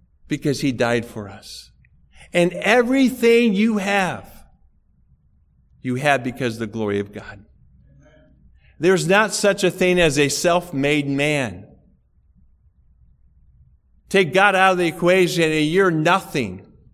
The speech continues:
And so what Jesus is saying, the greatest thing that you can have is love.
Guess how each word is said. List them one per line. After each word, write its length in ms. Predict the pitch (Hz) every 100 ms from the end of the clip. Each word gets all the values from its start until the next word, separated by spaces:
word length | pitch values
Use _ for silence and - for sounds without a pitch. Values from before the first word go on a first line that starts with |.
| _ _ _ _ _ - _ _ -
And 120 | 165
so 120 | -
what 220 | 226 233
Jesus 520 | 160 226 262 202 214 175
is 240 | 180 -
saying, 720 | 208 220 226 185 107 - - - _ _ _ _ _ _ _ _ _ _ _ _ _ _ _ _ -
the 100 | 165
greatest 720 | 160 185 233 269 269 254 -
thing 300 | 233 247 247
that 140 | 220
you 200 | 214 214
can 200 | 226 220
have 320 | 202 202 214 202
is 260 | 196 156
love. 680 | 175 196 226 208 147 - -